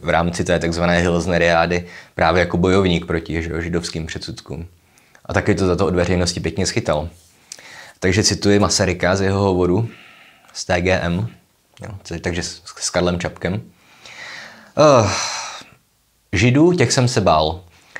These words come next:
Věřil jsem, že potřebují křesťanské krve, a proto jsem si radši zašel o pár ulic, než abych šel podle jejich stavení.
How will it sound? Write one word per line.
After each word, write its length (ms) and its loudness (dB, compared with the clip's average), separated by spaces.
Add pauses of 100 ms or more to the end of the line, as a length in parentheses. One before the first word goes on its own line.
(140)
Věřil 320 4
jsem, 240 2
že 100 2
potřebují 440 2
křesťanské 600 0
krve, 320 -2 (320)
a 60 2
proto 220 0
jsem 160 2
si 120 0
radši 240 2
zašel 320 2
o 100 2
pár 200 2
ulic, 500 -2 (220)
než 180 2
abych 240 2
šel 160 4
podle 240 4
jejich 240 2
stavení. 480 -2